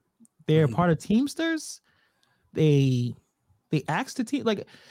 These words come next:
Speaker 1: that's the thing.
Speaker 2: Says it was supported by Teamsters, but,
Speaker 1: Okay,
Speaker 2: you
Speaker 1: supported.
Speaker 2: know,
Speaker 1: Okay,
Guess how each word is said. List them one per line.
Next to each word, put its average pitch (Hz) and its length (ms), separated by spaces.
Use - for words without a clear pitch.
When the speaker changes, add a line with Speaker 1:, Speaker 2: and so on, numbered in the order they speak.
Speaker 1:
that's - 140
the 311 80
thing. 262 100
Speaker 2:
Says 190 120
it 202 100
was 180 180
supported 151 600
by 104 200
Teamsters, 101 880
but, 110 260
Speaker 1:
Okay, 165 160
Speaker 2:
you 151 60
Speaker 1:
supported. 139 380
Speaker 2:
know, 127 40
Speaker 1:
Okay, - 240